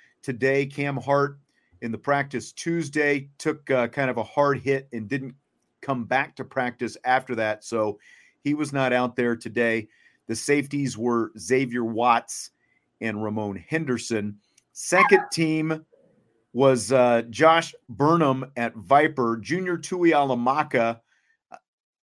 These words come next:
not sure we're allowed to say what the injury is.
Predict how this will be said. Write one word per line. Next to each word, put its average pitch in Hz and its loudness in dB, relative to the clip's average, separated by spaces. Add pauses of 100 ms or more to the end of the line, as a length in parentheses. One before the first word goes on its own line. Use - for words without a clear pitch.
(560)
not 139 -4
sure 143 -4
we're 139 2
allowed 131 6
to 107 -12
say 127 -2
what 123 0
the 120 -6
injury 123 -4
is. 120 -2